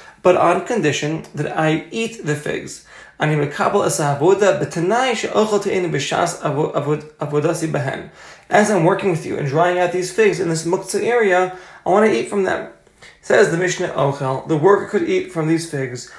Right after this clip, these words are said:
Upater is exempt from taking off meiser. Shafilu im lo yisna imai, even if he didn't make the t'nai, this condition with the balabayas, he's permitted to eat from the produce.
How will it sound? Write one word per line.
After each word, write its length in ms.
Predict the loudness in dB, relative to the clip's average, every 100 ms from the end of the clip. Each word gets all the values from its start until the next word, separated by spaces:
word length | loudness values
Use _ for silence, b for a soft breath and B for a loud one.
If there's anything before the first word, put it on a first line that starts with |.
| B
Upater 500 | 2 2 2 0 2
is 160 | 2 2
exempt 380 | 0 0 0 0
from 140 | -4
taking 260 | -4 -4 -6
off 120 | -4
meiser. 420 | -4 -4 -8 -12 -16 B B B B
Shafilu 460 | -2 0 2 2 2
im 220 | 2 4
lo 120 | 4
yisna 460 | 4 2 2 0 0
imai, 400 | 0 0 0 -2
even 220 | -2 0
if 100 | 2
he 140 | 2 2
didn't 180 | 2
make 240 | 0 -2 -2
the 220 | -2 -2
t'nai, 380 | -4 0 2 0
this 120 | -4
condition 460 | -6 -4 -4 -4 -6
with 160 | -4
the 220 | -4 -4 -2
balabayas, 760 | -2 0 0 0 0 -4 -10 B B B
he's 240 | -2 0 0
permitted 260 | -2 -2
to 100 | -2
eat 200 | -2 -2
from 220 | -4 -6 -4
the 260 | -4 -6
produce. 640 | -4 -2 0 2 0 -2